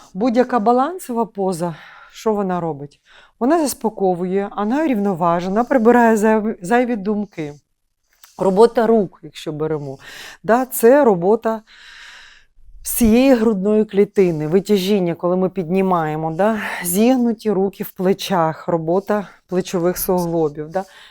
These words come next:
енергія стікає вниз, коли ми напружуємо ручки. Да. Коли ми утримуємо положення спини, працюють м'язи живота. Але є нюанси в цьому положенні, коли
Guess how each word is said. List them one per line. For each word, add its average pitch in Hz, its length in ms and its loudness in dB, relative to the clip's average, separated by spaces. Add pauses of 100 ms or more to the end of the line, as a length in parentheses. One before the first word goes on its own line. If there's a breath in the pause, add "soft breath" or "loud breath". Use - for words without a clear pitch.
(120 loud breath)
енергія 190 680 4
стікає 180 600 -4
вниз, 180 420 -6
коли 160 240 -2
ми 160 140 -4
напружуємо 175 840 0
ручки. 147 420 -10
Да. 196 180 -10 (580 loud breath)
Коли 220 200 4
ми 311 100 4
утримуємо 269 680 2
положення 240 500 0
спини, 240 680 -4 (600)
працюють 233 640 -4
м'язи 190 440 -4
живота. 180 460 -10
Але 285 280 2
є 285 220 2
нюанси 262 540 -2
в 190 40 -8
цьому 190 300 -2
положенні, 214 560 -2
коли 208 460 0